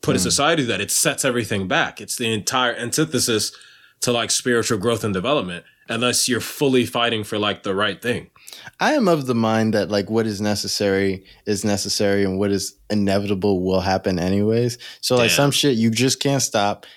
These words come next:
Speaker 2: and some shit you just need to pop off, right? Like, if some, like, sometimes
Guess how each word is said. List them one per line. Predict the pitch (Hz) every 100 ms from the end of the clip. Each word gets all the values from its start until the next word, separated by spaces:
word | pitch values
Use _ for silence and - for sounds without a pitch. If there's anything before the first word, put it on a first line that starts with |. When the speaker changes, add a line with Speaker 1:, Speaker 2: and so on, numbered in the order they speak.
| -
Speaker 2:
and | 117 113
some | 110 135 135
shit | 135 127 107
you | 113 113
just | 104 117 113
need | 113 104
to | 104
pop | - 104 - 87
off, | 67 -
right? | 104 107 113 - - 117
Like, | 113
if | 117
some, | - 147 160 -
like, | 147 143
sometimes | - 175 175 170 165 156